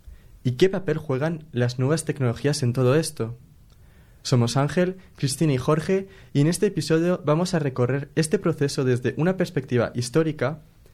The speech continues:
y también vamos a analizar por qué se propagan tan rápido y qué herramientas tenemos actualmente para detectarlas.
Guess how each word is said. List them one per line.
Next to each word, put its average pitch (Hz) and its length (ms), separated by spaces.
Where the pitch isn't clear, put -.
y 143 80
también 139 380
vamos 175 280
a 160 40
analizar 127 520
por 127 200
qué 170 100
se 175 140
propagan 123 520
tan 185 220
rápido 147 500
y 143 120
qué 196 160
herramientas 165 760
tenemos 139 500
actualmente 131 800
para 123 200
detectarlas. 120 920